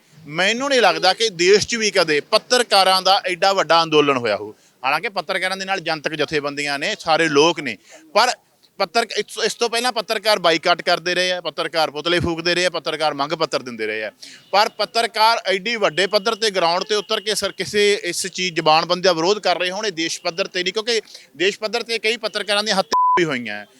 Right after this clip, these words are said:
ਕਤਲ ਹੋਏ ਆ, ਮਾਰੇ ਗਏ ਆ, ਐਡੇ ਐਡੇ ਨਾਂ ਸੀਗੇ, ਪਰ ਜਦੋਂ ਉਹਨਾਂ ਤੇ ਕੋਈ ਹਮਲਾ ਹੁੰਦਾ ਸੀ, ਕਦੇ ਕੋਈ ਅਜਿਹੀ ਐਜੀਟੇਸ਼ਨ ਨਹੀਂ ਹੋਈ ਸੀ। ਪਰ ਇਹ ਪੰਜਾਬ ਦੀ ਧਰਤੀ ਹੈ,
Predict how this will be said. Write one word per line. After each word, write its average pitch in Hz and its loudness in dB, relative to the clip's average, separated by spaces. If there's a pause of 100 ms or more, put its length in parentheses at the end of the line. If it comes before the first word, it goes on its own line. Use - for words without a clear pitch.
(120)
ਕਤਲ 208 2
ਹੋਏ 160 6
ਆ, 143 6
ਮਾਰੇ 185 4
ਗਏ 165 0
ਆ, 156 0 (120)
ਐਡੇ 214 0
ਐਡੇ 214 -2
ਨਾਂ 165 2
ਸੀਗੇ, 160 -2 (440)
ਪਰ - 2
ਜਦੋਂ 202 0
ਉਹਨਾਂ 247 2
ਤੇ 240 -2
ਕੋਈ 226 -4
ਹਮਲਾ 196 4
ਹੁੰਦਾ 196 -2
ਸੀ, 220 -8
ਕਦੇ 196 -2
ਕੋਈ 196 -4
ਅਜਿਹੀ 165 -4
ਐਜੀਟੇਸ਼ਨ 147 -6
ਨਹੀਂ 175 -6
ਹੋਈ 120 -8
ਸੀ। 107 -14 (300)
ਪਰ 220 4
ਇਹ 285 0
ਪੰਜਾਬ 175 4
ਦੀ 226 -6
ਧਰਤੀ 156 0
ਹੈ, 117 -2